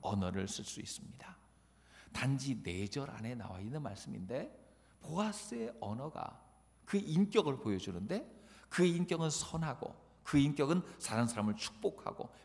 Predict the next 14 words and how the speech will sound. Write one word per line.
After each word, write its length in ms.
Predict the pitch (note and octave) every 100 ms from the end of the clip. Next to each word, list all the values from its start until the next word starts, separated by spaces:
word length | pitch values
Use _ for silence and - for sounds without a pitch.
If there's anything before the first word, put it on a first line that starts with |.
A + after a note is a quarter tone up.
| -
배려하고 800 | - D3 F#3+ - - G#2+ - -
위로하고, 840 | B2+ F3 A3+ F3 - - - - -
아, 60 | F#3+
그것이 400 | - - G#3+ -
그 160 | -
안에 200 | F3 G3+ G3 - -
가득 320 | - - -
담겨 300 | - A2 -
있습니다. 560 | - - - C#3 - - - _ _ _ _ _ _ _ - - -
그 140 | C3
사람이 280 | - C3 B2+
하는 360 | - B2+ G#2+
말을 300 | - - C3+
보면 440 | E3+ D#3+ F#3+ B3